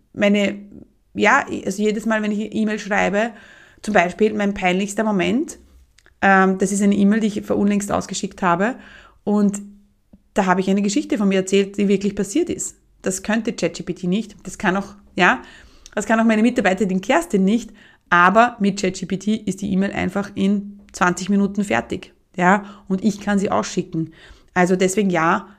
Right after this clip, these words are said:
auch ein großer Mitarbeiter von mir, aber dennoch,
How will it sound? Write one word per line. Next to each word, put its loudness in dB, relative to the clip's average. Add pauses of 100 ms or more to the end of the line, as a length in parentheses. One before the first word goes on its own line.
(140)
auch 6
ein 2
großer 0
Mitarbeiter -2
von -4
mir, 2
aber 0
dennoch, 0